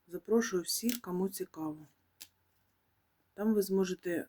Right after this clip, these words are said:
самі віднайти відповідь на своє запитання, так або ні.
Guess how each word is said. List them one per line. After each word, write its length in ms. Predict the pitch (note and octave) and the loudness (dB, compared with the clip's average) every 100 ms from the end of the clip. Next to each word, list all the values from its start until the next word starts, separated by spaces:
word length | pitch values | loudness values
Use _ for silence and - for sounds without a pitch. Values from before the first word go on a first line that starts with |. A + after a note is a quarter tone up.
| _ | _
самі 580 | - - F#3+ F3 D3+ - | -8 0 0 0 -4 -8
віднайти 600 | D3+ E3 E3+ F3 - F3 | -8 -6 -4 -4 -2 0
відповідь 520 | F3+ A3 - G3 F3+ | 2 0 -2 -2 -4
на 120 | E3 D#3 | -6 -8
своє 280 | - E3 | -4 -4
запитання, 800 | F3 F3 - F3+ D3+ D3 D3 D3 _ | -2 -2 -4 -8 -8 -10 -10 -16 _
так 260 | - G3 - | -4 -4 -4
або 220 | E3 E3+ | -10 -10
ні. 180 | E3+ D#3 | -10 -12